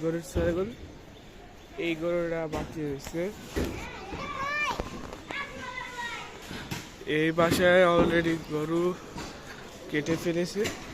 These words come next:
সব কিছু গরু তেনা তেনা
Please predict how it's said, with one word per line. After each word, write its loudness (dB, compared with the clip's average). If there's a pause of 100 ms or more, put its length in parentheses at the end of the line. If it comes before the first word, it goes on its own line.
(2500)
সব -2 (120)
কিছু -6 (140)
গরু 0 (140)
তেনা 0 (100)
তেনা 2